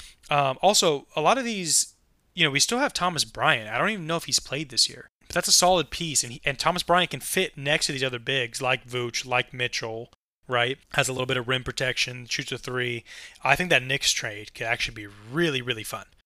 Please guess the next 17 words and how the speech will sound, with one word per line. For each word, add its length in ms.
And 100
then 140
lastly, 880
some 180
other 140
trades 840
would 140
basically 340
just 200
be, 120
like, 240
three 280
to 80
five 360
first 380
round 200
picks. 420